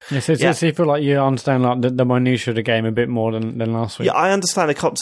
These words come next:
Speaker 2: concept of it. It's just not presented brilliantly at the start. And maybe I'm wrong. Maybe people have been enjoying going through and doing all the objectives in Run Run. But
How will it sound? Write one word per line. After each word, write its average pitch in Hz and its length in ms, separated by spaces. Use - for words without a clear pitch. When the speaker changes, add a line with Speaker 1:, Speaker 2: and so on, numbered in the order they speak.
Speaker 2:
concept - 460
of - 80
it. - 180
It's - 260
just 143 160
not 151 200
presented 139 500
brilliantly 123 380
at 120 100
the 123 80
start. 123 400
And 143 260
maybe 156 400
I'm 139 140
wrong. 151 220
Maybe 147 240
people 139 580
have 151 300
been 131 120
enjoying 127 460
going 123 240
through 123 220
and 123 100
doing 127 220
all 127 100
the 131 100
objectives - 520
in 120 120
Run 139 200
Run. 123 280
But - 280